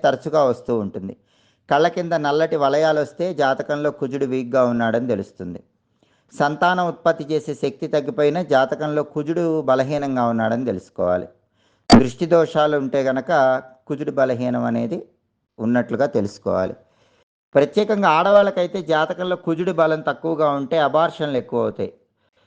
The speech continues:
బహిష్టు సక్రమంగా రాదు, అలాగే కుజుడి బలం లేని ఆడవాళ్ళు అప్పులు ఎక్కువ చేయటం, చాలా కాలం పాటు తీర్చలేకపోవటం ఇలాంటివి చేస్తూ ఉంటారు. కొన్ని పరిస్థితుల్లో కుజుడి బలం లేని వాళ్ళు రహస్యంగా జీవించాల్సి వస్తుంది.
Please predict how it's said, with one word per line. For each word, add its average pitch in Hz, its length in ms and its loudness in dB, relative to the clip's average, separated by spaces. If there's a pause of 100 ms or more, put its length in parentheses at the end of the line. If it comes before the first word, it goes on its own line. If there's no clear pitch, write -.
(120)
బహిష్టు 151 520 0
సక్రమంగా 147 640 0
రాదు, 107 320 2 (840)
అలాగే 160 380 2 (180)
కుజుడి 170 360 -4
బలం 170 340 0
లేని 156 220 -2
ఆడవాళ్ళు 147 520 4
అప్పులు 139 300 2
ఎక్కువ 151 240 -4
చేయటం, 135 400 -2
చాలా 131 300 2
కాలం 135 340 0
పాటు 127 300 0 (200)
తీర్చలేకపోవటం 120 800 0
ఇలాంటివి 120 420 0
చేస్తూ 110 360 -4
ఉంటారు. 98 380 -6 (460)
కొన్ని 143 220 4
పరిస్థితుల్లో 175 600 0
కుజుడి 175 320 -4
బలం 160 340 0
లేని 147 200 -2
వాళ్ళు 147 260 0
రహస్యంగా 151 580 -2
జీవించాల్సి 127 640 -4
వస్తుంది. 98 380 -10